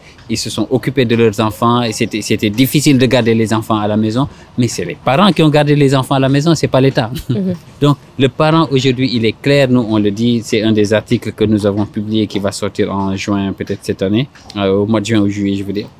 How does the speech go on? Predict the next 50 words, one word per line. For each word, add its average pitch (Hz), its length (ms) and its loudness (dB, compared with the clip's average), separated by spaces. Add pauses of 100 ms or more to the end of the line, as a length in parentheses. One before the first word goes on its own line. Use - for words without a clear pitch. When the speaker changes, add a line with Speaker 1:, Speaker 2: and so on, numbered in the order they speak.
Speaker 1:
Nous 117 100 0
sommes 127 180 2
en 123 80 2
train 131 180 2
de 113 80 4
montrer 113 400 2
que 107 220 -2
si 135 420 0 (160)
l'État 123 420 0 (300)
investit 151 580 2
sur 127 200 -2
les 104 140 0
parents, 98 340 -6 (180)
si - 240 2
vous 127 180 0
êtes 127 140 2
dans 123 240 2
un 120 80 4
village 117 400 2
où 117 80 0
il 110 80 2
y 104 100 2
a 107 80 -2
cent 139 280 0
parents 113 520 0
et 110 80 -2
disons 104 280 -2
dix 113 280 -2
enseignants, 92 440 -8 (680)
si - 160 0
l'État 147 300 2
n'investit 143 540 4
que 127 100 0
sur 120 180 0
les 107 320 2
enseignants, 104 400 0
chaque - 380 -2
année, 135 340 2 (140)
il 120 140 0
va 123 160 0 (100)
investir, 120 560 2 (340)
disons, 127 480 0
allez, 104 200 0
s'il 127 240 0
investit 120 340 -2
cent 135 180 2
mille 127 140 4
francs 110 260 -2
par 98 220 -2
enseignant, 107 380 -4